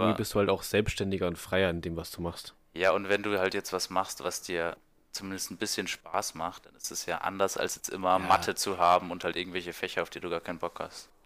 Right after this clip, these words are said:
Speaker 1: Klar, spezialisiert man sich da ein bisschen und so, ne? Aber
Speaker 2: Stimmt. Aber, ähm, was ich mich gefragt habe bei der Abi-Verleihung,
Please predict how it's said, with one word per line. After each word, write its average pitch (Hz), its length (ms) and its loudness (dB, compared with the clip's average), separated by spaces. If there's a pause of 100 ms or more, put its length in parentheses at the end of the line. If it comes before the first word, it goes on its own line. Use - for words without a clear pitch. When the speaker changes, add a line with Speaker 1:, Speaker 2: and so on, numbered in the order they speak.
(760)
Speaker 1:
Klar, - 240 -12
spezialisiert - 680 -12
man 98 100 -2
sich 92 140 -8
da 92 100 -2
ein 90 100 -4
bisschen 90 220 -4
und 87 120 -4
so, 87 120 -4
ne? 87 260 -4
Aber 85 180 -6 (840)
Speaker 2:
Stimmt. - 480 -6 (1700)
Aber, 92 800 6 (260)
ähm, 90 760 2 (400)
was 104 120 0
ich 113 40 -6
mich 110 120 -6
gefragt - 340 0
habe 90 100 -6
bei 98 60 2
der 98 100 4
Abi-Verleihung, 95 600 0